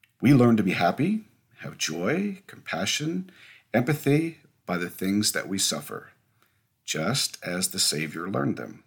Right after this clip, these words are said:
by the things that he suffered. This doesn't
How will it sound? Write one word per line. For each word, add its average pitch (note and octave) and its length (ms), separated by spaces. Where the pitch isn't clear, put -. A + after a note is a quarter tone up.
by - 100
the - 120
things D#2 400
that E2+ 140
he F2+ 160
suffered. - 500
This F#2+ 140
doesn't A#2+ 400